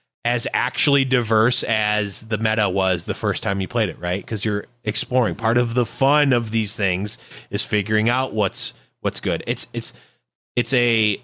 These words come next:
you know, something I learned the, sort of the hard way, because I used to live above a hobby store,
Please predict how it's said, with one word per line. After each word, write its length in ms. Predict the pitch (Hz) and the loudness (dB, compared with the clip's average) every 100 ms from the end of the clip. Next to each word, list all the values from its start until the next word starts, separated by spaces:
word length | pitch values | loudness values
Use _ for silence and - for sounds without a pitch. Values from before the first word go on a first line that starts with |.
| _ | _
you 80 | 117 | 0
know, 200 | 110 104 - | 2 2 -2
something 320 | - 151 160 | 0 2 4
I 140 | 139 | 2
learned 460 | 139 143 151 143 127 110 | 2 4 4 4 2 0
the, 260 | 117 101 107 | 2 2 2
sort 200 | - 127 | 2 2
of 120 | 110 | 2
the 80 | 104 | 0
hard 300 | - 208 262 | 2 2 4
way, 320 | 170 127 120 139 | 4 4 2 0
because 220 | 135 127 | 0 2
I 40 | |
used 220 | 127 139 - | 2 2 0
to 80 | |
live 420 | 120 135 131 117 123 - | 0 2 2 0 -6 -4
above 460 | 117 117 117 120 - | -2 2 2 2 -2
a 420 | 113 107 101 95 - - - | 0 2 2 0 -2 -14 -4
hobby 380 | 127 151 160 117 | 0 2 2 2
store, 500 | - 104 92 92 | 0 0 2 0